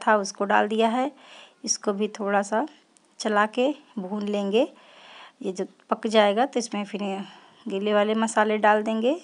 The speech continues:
जो मैंने सूखे मसाले थे गीला किया था उसको पानी डाल के। तो उसको फिर डालने के बाद फिर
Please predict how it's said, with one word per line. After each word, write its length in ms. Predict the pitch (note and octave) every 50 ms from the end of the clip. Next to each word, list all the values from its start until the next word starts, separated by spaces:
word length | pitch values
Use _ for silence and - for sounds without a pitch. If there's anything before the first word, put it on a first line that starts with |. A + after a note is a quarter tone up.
| -
जो 160 | C4 G3 G#3 G3
मैंने 240 | G3 G3 F#3+ F#3+ G3
सूखे 320 | G3 - G#3+ G3+ - -
मसाले 340 | G#3 G3+ - G3+ F#3 G3 G3
थे 140 | G3 - G#3+
गीला 280 | F#3+ G3 G3 F#3+ F#3
किया 240 | F#3+ G3 - F#3+ F#3+
था 160 | F#3+ - G#3
उसको 300 | F#3+ F3+ F#3 - - A3+ E4 - - _ _ _ _ _ _ _ _ -
पानी 200 | G3+ G3 F#3+ F#3
डाल 240 | G3 G3 F#3 F#3 G3
के। 180 | G3 A#3 C4 E4+ F4 - - - - - - - - _ _ _ _ -
तो 60 | -
उसको 320 | G#3+ G3+ - - G#3 G#3 G3+
फिर 240 | G3 G3+ - F#3+ F#3+
डालने 340 | - F#3+ F#3 F3+ F#3+ G3 F#3+
के 140 | - - F#3+
बाद 220 | G3+ G#3+ B3 D#4+ - -
फिर 160 | A3+ F#3+ F#3+